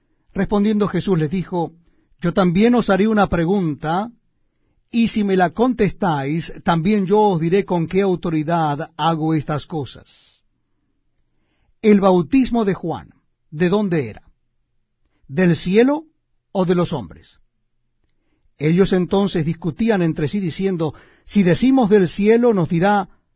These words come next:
'¿Por qué pues no lo creísteis?' Y si decimos de los hombres, tememos al pueblo, porque todos tienen a Juan por profeta".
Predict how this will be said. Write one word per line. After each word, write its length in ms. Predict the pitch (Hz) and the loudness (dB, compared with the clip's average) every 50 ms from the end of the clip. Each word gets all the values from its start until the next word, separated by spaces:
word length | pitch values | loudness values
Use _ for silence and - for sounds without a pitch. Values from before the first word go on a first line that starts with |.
| _ _ _ _ _ _ _ | _ _ _ _ _ _ _
'¿Por 180 | - 180 165 156 | 0 2 2 2
qué 140 | - 202 208 | 2 0 0
pues 380 | 147 180 175 175 180 160 185 - - | 0 0 -2 -2 -2 -4 -6 -6 -2
no 180 | 185 165 175 | 2 2 4
lo 140 | 175 170 160 | 4 4 2
creísteis?' 720 | 170 180 165 180 190 - - - 80 - - - - - _ _ _ _ _ _ _ _ _ _ _ _ _ | 2 0 -2 -2 -2 -4 -8 -14 -20 -20 -20 -20 -20 -20 _ _ _ _ _ _ _ _ _ _ _ _ _
Y 100 | - 190 | -8 -4
si 100 | 139 196 | -2 -2
decimos 400 | 196 180 151 - 190 185 180 165 | 0 0 0 -2 -2 -2 0 0
de 80 | 147 180 | 0 -2
los 160 | 175 160 - | -2 -2 0
hombres, 560 | 240 254 220 156 135 139 156 175 185 - - _ _ _ _ - - _ | 0 -2 -2 -2 -4 -4 -2 -2 -4 -4 -8 _ _ _ _ -20 -16 _
tememos 460 | - 170 160 170 180 175 180 170 196 | -4 -2 0 2 2 2 0 0 0
al 140 | 180 170 139 | 0 0 2
pueblo, 360 | - 226 208 160 165 170 143 | 2 0 0 0 0 -2 -2
porque 280 | 175 175 156 127 185 170 | -2 -4 -2 -2 -4 -2
todos 360 | 208 202 214 214 - - - | 0 0 0 0 0 -2 -4
tienen 400 | 233 233 254 226 175 165 165 170 | -4 -2 -2 -2 -2 -2 -4 -4
a 40 | 156 | -4
Juan 300 | - 180 180 180 180 175 | -4 -4 -4 -4 -4 -4
por 200 | - 175 160 - | -4 -6 -4 -4
profeta". 500 | 190 180 156 226 220 - - - - | -6 -4 -4 -4 -4 -6 -8 -14 -20